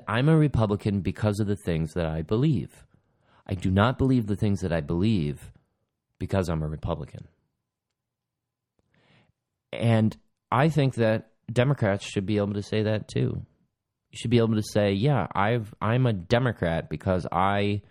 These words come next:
I want a welfare state. And I will give them the benefit of the doubt that they think that it actually helps people. I do not.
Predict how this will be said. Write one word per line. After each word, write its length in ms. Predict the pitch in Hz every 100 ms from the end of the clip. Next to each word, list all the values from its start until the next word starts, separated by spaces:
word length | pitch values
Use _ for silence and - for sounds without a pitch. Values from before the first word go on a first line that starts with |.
| _ _ _ _ _ _ _ _ _ _ _ -
I 200 | 92 104
want 460 | 95 101 113 113 - _ -
a 60 |
welfare 560 | 92 92 90 85 82 80
state. 400 | - - 69 50 _ _ _ _ - -
And 140 | 104
I 100 | 95
will 140 | 107 135
give 200 | 120 139
them 200 | 151 156
the 60 |
benefit 420 | 143 143 143 135 147
of 80 |
the 60 | 143
doubt 280 | 120 117 113
that 140 | 104
they 100 | 104
think 380 | 101 - 104 104
that 200 | 101 92 - _
it 140 | 98 92
actually 480 | 73 85 - 92
helps 340 | 87 98 101 -
people. 460 | - 69 - - - _ _ _ _ _ _ _ _ _ _ _ -
I 160 | 90
do 140 | 87 95
not. 320 | 92 60